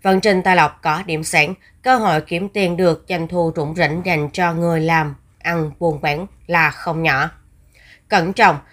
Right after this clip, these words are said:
sự chủ quan trong bất cứ tình huống nào có thể gây ra những sai sót nghiêm trọng. Tuổi Giáp Dần, hãy biết lượng sức mình, làm việc phù hợp với mình. Tuổi Bính Dần, cơ hội để bạn giúp đỡ ai đó một cách vô tư.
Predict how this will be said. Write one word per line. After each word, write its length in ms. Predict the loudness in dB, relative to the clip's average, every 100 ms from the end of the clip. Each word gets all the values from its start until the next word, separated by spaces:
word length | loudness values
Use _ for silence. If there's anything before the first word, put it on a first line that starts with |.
| -8
sự 300 | 0 2 2
chủ 120 | 0
quan 320 | 2 4 2 0
trong 160 | -4
bất 180 | -4 -4
cứ 220 | -2 -2 -2
tình 220 | -4 -2
huống 240 | -4 -2 2
nào 220 | 2 2
có 160 | -2
thể 320 | -8 -2 -2 0
gây 220 | -2 0
ra 180 | 0 0
những 300 | -2 -4 -6
sai 280 | -2 -2
sót 340 | -2 -2 -2 -2
nghiêm 200 | -4 0
trọng. 260 | 2 2 -2 _ _ -18 -14 -2
Tuổi 280 | 2 2 -2 -4
Giáp 240 | -4 -2
Dần, 200 | 0 0 -2 -8
hãy 200 | 0 2
biết 260 | 2 -2 0
lượng 220 | 0 0
sức 240 | -4 -4
mình, 180 | 0 -2 -2
làm 220 | -2 0
việc 360 | 2 2 0 -6
phù 120 | -4
hợp 280 | 0 0 -2 -4
với 140 | 0
mình. 180 | 2 0 -4 _ _ _ _ -2
Tuổi 300 | 2 2 0 -4
Bính 220 | -6 -2
Dần, 180 | 2 0 -2 _ -4
cơ 140 | -2
hội 220 | 2 2
để 180 | 2 0
bạn 340 | 2 2 0 -4
giúp 160 | -4
đỡ 200 | 2 2
ai 180 | 2 0
đó 240 | 0 -2
một 280 | -2 -4 -4
cách 240 | -8 -8 -4
vô 160 | -4
tư. 220 | 0 0